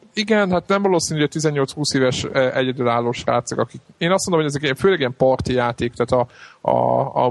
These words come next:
Move-nak vannak ilyen, ilyen hardcore megnyilvánulásai, de az Aito is, azon tudom, hogy ez nem Aito, ilyen minden, de az elv az ugyanaz,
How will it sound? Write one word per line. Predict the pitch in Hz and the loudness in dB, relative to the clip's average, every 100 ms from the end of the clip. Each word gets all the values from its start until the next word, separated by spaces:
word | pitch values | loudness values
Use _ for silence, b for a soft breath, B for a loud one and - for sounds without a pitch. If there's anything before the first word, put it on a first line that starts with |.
| 127 | -2
Move-nak | 113 143 170 190 170 - 107 139 139 - | -8 0 2 2 -2 -10 -8 -2 -2 0
vannak | 143 147 139 - 117 131 135 | 0 0 -2 -4 -6 -6 -4
ilyen, | 127 123 127 127 | -2 -2 -4 -6
ilyen | 123 120 120 | -4 -2 0
hardcore | 135 131 127 - 123 | 2 2 0 -2 -2
megnyilvánulásai, | 127 127 131 127 123 123 120 120 127 127 | -2 -2 -2 -2 0 0 -2 0 0 0
de | 120 | 0
az | 117 113 127 | 0 0 -2
Aito | 131 135 135 131 | 0 0 -2 -4
is, | 120 123 | -2 -2
azon | 120 120 | -2 -4
tudom, | 139 127 | -2 -2
hogy | 131 113 | -2 -4
ez | 113 | -4
nem | 117 | -2
Aito, | 117 117 120 | -2 -2 -4
ilyen | 117 117 | -4 -2
minden, | 123 123 | -2 0
de | 120 117 143 131 139 | 0 -2 -4 -6 -2
az | 127 120 | -2 0
elv | 131 127 123 | 0 0 -2
az | 123 | -2
ugyanaz, | 123 113 120 139 | -4 -2 0 0